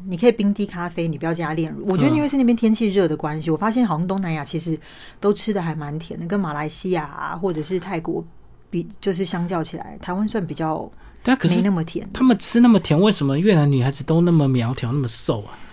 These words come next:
Speaker 1: 我也有探讨过这个问题耶，他们特别就是会很丰满。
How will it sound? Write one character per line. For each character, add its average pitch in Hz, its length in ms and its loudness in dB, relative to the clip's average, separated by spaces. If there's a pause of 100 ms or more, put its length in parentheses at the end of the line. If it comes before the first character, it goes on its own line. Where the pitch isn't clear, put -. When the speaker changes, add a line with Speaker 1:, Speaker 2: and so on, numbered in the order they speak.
(260)
Speaker 1:
我 202 340 4
也 302 140 8
有 262 100 8
探 226 280 2
讨 190 180 4
过 175 140 0
这 185 100 0
个 175 60 2
问 165 240 0
题 - 160 -14
耶， - 340 -14
他 294 140 -2
们 247 160 4
特 269 160 0
别 185 120 2
就 185 120 0
是 196 340 0
会 196 240 0
很 160 320 -10
丰 175 240 -6
满。 180 320 -10